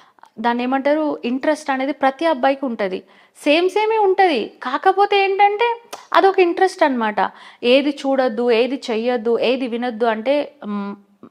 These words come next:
ఒక హ్యూమన్ మెంటాలిటీ ఎట్లుంటదంటే అదే చూడాలి, అదే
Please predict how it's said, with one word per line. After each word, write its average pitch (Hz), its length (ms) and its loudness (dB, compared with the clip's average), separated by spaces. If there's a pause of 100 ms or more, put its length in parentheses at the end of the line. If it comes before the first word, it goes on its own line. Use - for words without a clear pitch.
(120)
ఒక 208 220 -4 (680)
హ్యూమన్ 262 440 -2
మెంటాలిటీ 233 540 0
ఎట్లుంటదంటే 220 600 -4
అదే 208 220 0
చూడాలి, 196 440 -4
అదే 196 260 -4